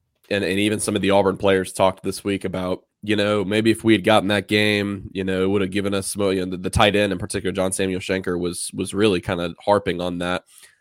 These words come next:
But it's interesting that he said that because I, I understand Auburn had a, had a bad end to the season. They absolutely did, five straight losses. But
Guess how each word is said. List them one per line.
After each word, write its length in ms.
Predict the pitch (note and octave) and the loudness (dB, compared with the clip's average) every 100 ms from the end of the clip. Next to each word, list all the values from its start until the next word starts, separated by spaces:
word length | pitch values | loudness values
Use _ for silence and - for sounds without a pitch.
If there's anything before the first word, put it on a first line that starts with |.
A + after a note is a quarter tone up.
| _ - | _ 2
But 100 | A#2 | 2
it's 160 | A2 | 4
interesting 440 | C3 B2 - A#2 G2+ | -2 -2 -2 0 0
that 100 | G2 | 0
he 140 | G#2 | 0
said 240 | - C#3+ | 2 4
that 180 | A2+ G#2 | 6 4
because 640 | F#2+ - G2+ F#2 - - - _ _ _ _ _ _ _ - | 2 2 2 2 -4 -10 -14 _ _ _ _ _ _ _ -6
I, 100 | - - - | -6 -6 0
I 80 | A#2+ | 2
understand 340 | B2+ A#2+ A#2 | 2 2 4
Auburn 220 | A2+ A2 | 6 4
had 100 | A2 | 2
a, 160 | G#2 G2 | 2 2
had 100 | G2+ | 0
a 40 | |
bad 260 | F2 G#2+ G2+ | 0 2 2
end 140 | G#2+ | 0
to 60 | G#2 | -4
the 80 | F#2 | -4
season. 280 | F#2 F2+ | -2 -2
They 80 | F#2 | -2
absolutely 400 | F#2+ - F2+ F2+ | -2 -2 -6 -2
did, 140 | F#2+ - | -4 -2
five 200 | F#2+ F2 | -4 -2
straight 220 | G2 D#2 | -4 -4
losses. 380 | F2 G2 D#2 - | -2 -4 -6 -8
But 240 | E2+ | -8